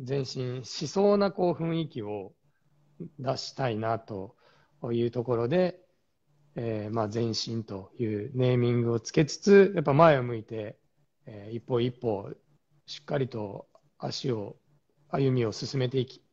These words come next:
いきたいなという私の願いと、これをお、お受けになった方たちが、あの、そういう前向きな気持ちになってほしい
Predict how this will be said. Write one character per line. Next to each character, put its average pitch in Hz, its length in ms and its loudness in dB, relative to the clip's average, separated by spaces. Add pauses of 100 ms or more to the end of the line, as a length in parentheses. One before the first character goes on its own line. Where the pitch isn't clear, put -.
(240)
い 170 120 -4
き - 100 -6
た 170 160 6
い 135 80 4
な 151 280 2
と 151 100 -6
い 131 40 -2
う 120 40 -4
私 127 280 -4
の 131 100 -6
願 131 260 -4
い 113 60 -10
と、 190 320 -4 (420)
こ 165 240 -6
れ 165 120 4
を 165 400 2
お、 147 360 -10
お 175 120 -8
受 160 180 -6
け 147 40 -4
に 147 80 -6
な 160 100 -6
っ 143 100 -16
た 110 220 -8
方 123 260 -10
た 110 140 -14
ち 131 140 -12
が、 156 260 -2 (460)
あ 113 100 -8
の、 104 100 -8
そ 123 200 -2
う 117 60 0
い 113 60 0
う 110 40 -2
前 147 240 4
向 156 100 0
き 151 140 -6
な 143 160 -2
気 143 120 -10
持 135 140 -4
ち 135 160 -8
に 131 500 -10
な 131 120 0
っ 127 80 -6
て - 80 -14
ほ 110 140 -10
し - 120 -16
い 101 200 -14